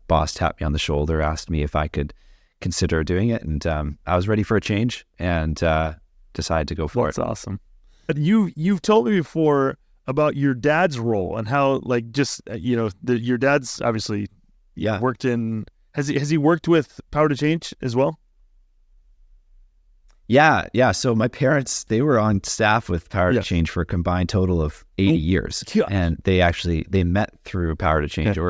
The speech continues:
Speaker 1: or I guess it was, you know, Campus Crusade for Christ. But, uh, yeah, they met through that, uh, when they were missionaries in Kenya and Tanzania.
Speaker 2: Okay.
Speaker 1: And,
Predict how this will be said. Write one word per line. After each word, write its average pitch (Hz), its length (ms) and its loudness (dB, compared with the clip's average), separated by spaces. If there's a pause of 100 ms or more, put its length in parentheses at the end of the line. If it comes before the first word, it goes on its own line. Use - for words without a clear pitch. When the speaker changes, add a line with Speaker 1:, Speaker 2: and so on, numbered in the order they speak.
Speaker 1:
or 95 80 2
I 95 40 2
guess 113 180 0
it - 40 0
was, - 220 -4 (220)
you - 160 -6
know, 73 140 -6 (380)
Campus - 280 -2
Crusade 78 240 -2
for - 80 -8
Christ. - 300 -2 (280)
But, 85 260 2
uh, 76 200 2 (680)
yeah, 107 120 6
they 101 160 4
met 95 260 2
through 92 280 0
that, 80 360 0 (140)
uh, 80 240 2
when 82 200 2
they 82 100 2
were 80 120 2
missionaries 78 760 0
in 78 320 0
Kenya 85 340 2
and 73 120 0
Tanzania. 76 240 -2
Speaker 2:
Okay. 107 380 2 (600)
Speaker 1:
And, 80 520 0